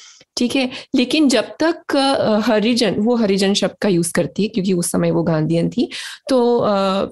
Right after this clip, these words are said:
तो वो बोलती है कि जब तक हरिजन के पास इकोनॉमिक, अपना खुद का इकोनॉमिक इंडिपेंडेंस नहीं आएगा, जब तक वो दूसरों पे डिपेंडेंट रहेंगे, तब तक आप किसी भी प्रकार का इलेक्टोरल सिस्टम ले आओ, तो भी आप उनके लिए रिजर्वेशन,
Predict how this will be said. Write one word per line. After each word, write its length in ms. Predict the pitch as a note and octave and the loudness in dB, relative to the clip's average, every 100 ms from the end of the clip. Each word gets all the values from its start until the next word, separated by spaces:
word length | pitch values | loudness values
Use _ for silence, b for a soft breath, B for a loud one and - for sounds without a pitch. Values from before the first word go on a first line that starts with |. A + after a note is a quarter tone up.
| - - | -8 -4
तो 120 | A#3+ | 0
वो 220 | B3 B3+ | 2 2
बोलती 300 | B3+ B3+ C4+ | 2 0 0
है 60 | C#4+ | 2
कि 140 | D4+ | 2
जब 260 | B3+ A#3 - | 2 0 0
तक 120 | D#4 | 0
हरिजन 580 | B3+ G#3+ A3+ A#3+ C4+ C#4+ | 2 2 2 2 2 2
के 120 | C#4+ | 0
पास 460 | C#4+ B3+ A3+ B3+ - B B - | -2 -2 0 -2 -4 B B -4
इकोनॉमिक, 600 | C#4+ - C4+ C4+ C4+ E4 - G4 - | -4 0 2 4 2 2 -2 -2 -2
अपना 340 | G#3+ C#4+ D4 | -2 0 0
खुद 320 | D4+ C4+ B3+ | 0 -2 0
का 100 | D4 | 0
इकोनॉमिक 840 | C#4+ B3 C4 B3 B3+ C#4 - B3+ A#3 | 0 2 2 4 2 0 0 0 2
इंडिपेंडेंस 600 | A3 A#3 A#3+ A#3 A#3 C#4+ | 4 2 2 2 2 2
नहीं 260 | A3 G#3+ A3+ | 2 4 4
आएगा, 300 | F3+ D#3+ G3 | 2 2 0
जब 160 | G3 G3 - | 0 -2 -4
तक 140 | A3+ | -2
वो 180 | F3 A#3+ | 2 2
दूसरों 420 | G#3+ G3 - A#3 | 2 0 2 0
पे 140 | A#3+ B3 | 2 0
डिपेंडेंट 680 | G3 G3 F#3+ G3 A#3+ A#3+ | 0 0 0 2 2 2
रहेंगे, 540 | G3+ F#3 F3+ E3+ G3 F#4 B B - | 2 2 2 2 0 0 B B -4
तब 200 | A#3+ A#3+ - | -4 -2 -2
तक 160 | D#4 - | -2 -2
आप 180 | B3 B3 | -4 -2
किसी 260 | - A#3+ B3+ | -2 0 0
भी 80 | - | 2
प्रकार 340 | C4 B3+ A#3+ | 0 2 0
का 120 | A#3+ | 2
इलेक्टोरल 540 | A3 G#3+ G#3+ A3+ A3 A3+ | 2 2 0 2 4 2
सिस्टम 460 | A3+ G#3+ A#3 A3 | 0 -2 0 2
ले 180 | G3 F#3 | 4 2
आओ, 300 | F3 F#3 F#4+ B B - | 2 0 -2 B B -2
तो 160 | B3+ A#3+ | 0 4
भी 260 | C4+ E4 | 4 2
आप 260 | - A3+ B3 | 0 -2 0
उनके 200 | A#3+ A#3+ | 0 2
लिए 120 | B3+ | 2
रिजर्वेशन, 640 | A3+ F#3+ G#3+ A3 A3+ B3 | 2 2 2 2 0 0